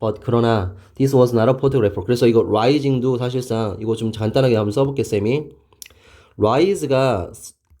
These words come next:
누가 시키지 않아도 상승하다, 오르다라는 뜻이거든? 요거의 과거형이 rose야.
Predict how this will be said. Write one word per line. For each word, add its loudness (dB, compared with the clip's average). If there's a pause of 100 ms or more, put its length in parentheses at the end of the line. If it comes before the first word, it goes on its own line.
(420)
누가 2
시키지 -2
않아도 2
상승하다, -2
오르다라는 2
뜻이거든? -6 (220)
요거의 0
과거형이 0
rose야. -2